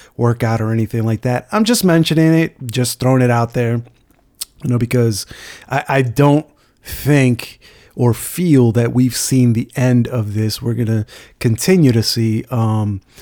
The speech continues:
you know, tragic, tragic passing of, of, uh, you know, not only, you know, important and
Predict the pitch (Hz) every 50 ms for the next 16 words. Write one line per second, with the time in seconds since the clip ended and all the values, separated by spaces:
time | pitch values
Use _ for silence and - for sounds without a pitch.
0 | - - _ _ 120 120 110 107 - - - - - 131 127 131 131 131 117 107
1 | 113 110 104 - - - _ _ - - - 123 117 117 110 101 113 117 - -
2 | - 113 113 110 110 - 110 104 104 117 107 104 98 95 - - 127 107 104 98
3 | - _ _ - - - - - - - _ - - 120 135 - - 120 117 107
4 | 104 98 101 - - - 135 131 120 117 139 160 196 220 220 208 190 160 143 139
5 | 127 120 117 117 - - - - - - 131 117 104 101 98 98 - - 139 139
6 | 139 135 127 120 127 - - 117 117 113 113 110 110 107 104 104 101 95